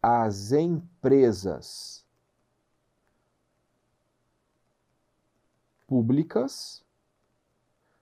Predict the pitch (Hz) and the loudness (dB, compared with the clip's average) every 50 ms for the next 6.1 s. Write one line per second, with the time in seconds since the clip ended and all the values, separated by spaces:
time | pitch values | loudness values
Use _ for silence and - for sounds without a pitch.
0 | _ _ _ _ _ - 90 92 - 117 113 113 113 - 151 156 151 147 147 - | _ _ _ _ _ -8 -6 -2 2 2 2 2 2 0 0 0 0 0 -2 -4
1 | 127 120 117 120 120 - 143 127 113 - 135 135 135 127 127 135 117 120 127 120 | -6 -4 -4 -4 -4 -4 -4 -4 -4 -4 -4 -2 -2 -2 -2 -2 -2 0 -2 -2
2 | 117 117 120 120 113 113 104 - - - - 160 175 160 131 101 - - - - | 0 0 0 0 2 0 -2 -4 -6 -6 -2 -2 0 0 0 -2 -4 -6 -14 -16
3 | - - - - - _ _ _ _ _ _ _ _ _ _ _ _ _ _ _ | -16 -20 -20 -20 -20 _ _ _ _ _ _ _ _ _ _ _ _ _ _ _
4 | _ _ _ _ _ _ _ _ _ _ - 107 113 120 113 - - - 123 120 | _ _ _ _ _ _ _ _ _ _ -4 0 0 0 0 0 -2 -2 -2 -2
5 | - - 160 113 101 107 117 127 131 131 117 110 101 95 90 92 92 113 131 156 | 0 0 0 2 2 2 2 2 2 2 0 0 -2 -2 -4 -4 0 2 2 2
6 | 185 185 | 0 -2